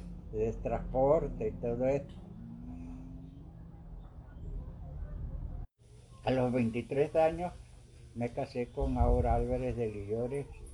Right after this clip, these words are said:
y tuvimos dos hijos, Jorge Luis Ortega Álvarez, Denia María Ortega Álvarez, otro hijo fuera de matrimonio,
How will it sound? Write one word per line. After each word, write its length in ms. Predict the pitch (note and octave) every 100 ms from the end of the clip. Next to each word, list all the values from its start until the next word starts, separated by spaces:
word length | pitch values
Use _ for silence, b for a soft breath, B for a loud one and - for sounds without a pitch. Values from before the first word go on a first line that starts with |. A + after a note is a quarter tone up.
| - - - - - -
y 80 | A2
tuvimos 560 | A2+ A2 A2 A#2+ A#2
dos 220 | A#2 A#2
hijos, 360 | B2+ C3 C#3 C3+ - - - - - - - - -
Jorge 340 | G#2+ A2+ A2+
Luis 200 | G#2 A2+
Ortega 580 | B2 A2+ - A#2 B2 A#2+
Álvarez, 480 | A#2 A#2+ B2+ B2+ C3+ - A2+
Denia 400 | A2 G#2+ G#2+ G#2+
María 420 | G#2 G2 A2 A#2
Ortega 480 | A2+ A#2 A#2+ A#2+ A#2
Álvarez, 480 | A#2 A#2+ B2 B2 - - - - B B B B -
otro 360 | A#2 A#2+ B2+ A#2+
hijo 340 | A#2+ B2+ A#2 - - - - - - - - - - -
fuera 260 | A#2+ A#2 B2
de 140 | A#2+
matrimonio, 840 | B2 A#2 A#2 A2 A#2+ B2 C3 C3